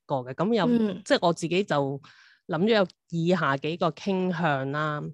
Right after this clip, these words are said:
Speaker 2: 嗯。
Speaker 1: 噉咧，第一個傾向咧，我自己，我哋都好容易諗咧，
Speaker 2: 嗯，
Speaker 1: 就係話，
Speaker 2: 嗯。
Speaker 1: 啊，可能太陽或者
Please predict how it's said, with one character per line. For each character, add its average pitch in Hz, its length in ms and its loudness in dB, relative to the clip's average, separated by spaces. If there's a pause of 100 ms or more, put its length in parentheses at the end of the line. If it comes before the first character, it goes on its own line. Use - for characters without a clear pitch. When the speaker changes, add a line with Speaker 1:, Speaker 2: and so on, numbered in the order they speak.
(480)
Speaker 2:
嗯。 233 320 2
Speaker 1:
噉 254 160 4
咧， 339 160 4
第 196 240 4
一 285 60 2
個 220 120 2
傾 247 400 -2
向 175 220 0
咧， 202 120 -2
我 151 400 -2 (460)
自 175 140 -10
己， 180 280 0 (120)
我 196 100 4
哋 180 120 4
都 240 100 2
好 220 180 4
容 156 180 4
易 196 120 -6
諗 247 140 6
咧， 226 200 4
Speaker 2:
嗯， 180 40 -4
Speaker 1:
就 - 80 2
係 233 120 6
話， 208 60 4
Speaker 2:
嗯。 190 60 0
Speaker 1:
啊， 202 140 2
可 196 120 2
能 262 180 -2
太 - 200 -6 (140)
陽 151 360 -2
或 135 120 -4
者 214 120 -2